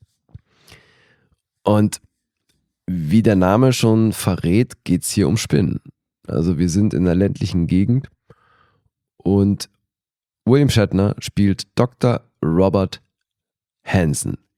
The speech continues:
genannt Rack. <laughs> Und er ist ein harter Bursche.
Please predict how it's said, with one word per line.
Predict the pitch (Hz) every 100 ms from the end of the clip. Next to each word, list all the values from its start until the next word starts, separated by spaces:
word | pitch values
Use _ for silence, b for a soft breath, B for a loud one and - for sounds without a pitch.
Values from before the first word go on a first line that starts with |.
| _
genannt | - 80 80 85 - -
Rack. | - 69 - - - _
<laughs> | - - _ _ _ _ _ _ _ _ - 139 139 120 101
Und | 92 87
er | 90
ist | -
ein |
harter | 90 80 78
Bursche. | 82 - - -